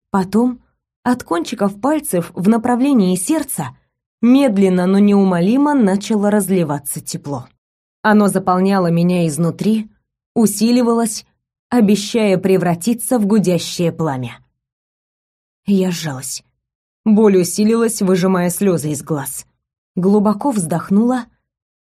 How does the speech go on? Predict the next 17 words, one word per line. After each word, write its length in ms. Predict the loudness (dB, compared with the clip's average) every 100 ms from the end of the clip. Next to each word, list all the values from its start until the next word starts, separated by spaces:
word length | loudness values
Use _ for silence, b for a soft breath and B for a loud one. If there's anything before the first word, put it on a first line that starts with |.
| _ -4
постаралась 760 | -4 -2 -2 0 2 0 -2 -2
расслабиться. 720 | -2 -2 -4 -4 -6 -10 -14 -16 _ _ _ _ _ -4
Это 220 | 0 2
было 180 | 4 4
нелегко, 540 | 4 2 -2 0 0
но 120 | 2
я 160 | 0 0
старалась 640 | 0 -2 0 0 -2 -6 b b b _
и 100 | -2
заметила 580 | 2 4 2 2 0 0
странную 680 | -2 -4 0 2 4 4 4
закономерность. 960 | 2 0 0 2 2 0 -4 -12 -14 -18 _ _ _ _ -12
Чем 320 | 0 2 2
больше 340 | 2 0 -2 -4
я 180 | -2
расслабляла 640 | -2 -4 -2 0 0 -2 -2
мышцы, 460 | -2 -2 -4 -12